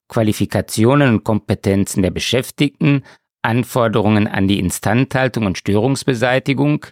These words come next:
Lieferumfang, Teillieferungen, wichtige Aufträge, Montage, Erfahrungswissen von Beschäftigten zu Gebrauchstauglichkeit, Ergonomie und Schutzmaßnahmen,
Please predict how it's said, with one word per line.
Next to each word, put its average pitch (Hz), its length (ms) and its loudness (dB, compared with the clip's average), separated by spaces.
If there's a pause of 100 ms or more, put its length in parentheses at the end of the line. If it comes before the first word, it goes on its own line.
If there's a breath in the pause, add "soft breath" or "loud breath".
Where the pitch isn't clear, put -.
(300)
Lieferumfang, 113 1040 -2 (320)
Teillieferungen, 123 1040 0 (260)
wichtige 107 640 -2
Aufträge, 98 840 -2
Montage, 87 880 -4 (560)
Erfahrungswissen 131 1000 0
von 113 220 0
Beschäftigten 127 680 -2
zu - 120 -4
Gebrauchstauglichkeit, 107 1300 -2
Ergonomie 98 560 2
und - 160 -8
Schutzmaßnahmen, 123 1000 -2